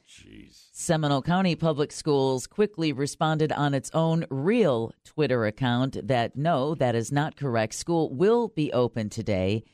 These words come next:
Speaker 2: and no threats of violence have been reported.
Speaker 1: Mm-hmm.
Speaker 2: So you do not have the day off.
Speaker 1: Right.
Speaker 2: W F L A News Time, six oh seven. Listen to last night's edition of Beyond Reason Radio with Michael Yaffe,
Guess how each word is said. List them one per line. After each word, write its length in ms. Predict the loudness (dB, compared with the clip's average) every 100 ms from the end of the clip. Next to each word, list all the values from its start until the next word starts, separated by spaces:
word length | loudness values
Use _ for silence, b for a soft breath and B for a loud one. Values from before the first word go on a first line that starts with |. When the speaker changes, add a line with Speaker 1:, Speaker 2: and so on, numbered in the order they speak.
| b b
Speaker 2:
and 260 | -2 -2 0
no 360 | 0 0 -4 -12 _
threats 520 | -4 -4 -4 -14 -10
of 140 | -6 -2
violence 520 | 0 0 -2 -6 -8
have 200 | -8 -4
been 160 | -4 -2
reported. 460 | -4 -6 -12 -12 -14
Speaker 1:
Mm-hmm. 340 | -10 -6 -6 -8 -10 _ _ _
Speaker 2:
So 100 | -14
you 180 | -12 -8
do 200 | -4 -2
not 260 | -2 -6 -8
have 200 | -8 -6
the 80 | -6
day 240 | -4 -4
off. 240 | -4 -10 _ _
Speaker 1:
Right. 460 | -4 0 0 -2 -8 b b b -2
Speaker 2:
W 380 | 0 0 2 0
F 140 | 0
L 120 | 0
A 80 | 0
News 260 | 0 -2 0
Time, 220 | 0 0
six 260 | -2 -4 0
oh 140 | -2
seven. 460 | 0 0 -2 -2 -6 b b b
Listen 300 | -2 -2 0
to 80 | 0
last 320 | 2 2 0 -2
night's 260 | -2 -2
edition 420 | 0 0 0 0
of 160 | -2 0
Beyond 360 | 0 2 2 2
Reason 640 | 0 0 0 0 -2 -2
Radio 560 | 0 2 2 2 2 0
with 200 | -2 0
Michael 300 | 0 0 2
Yaffe, 680 | 2 2 0 -2 -4 -6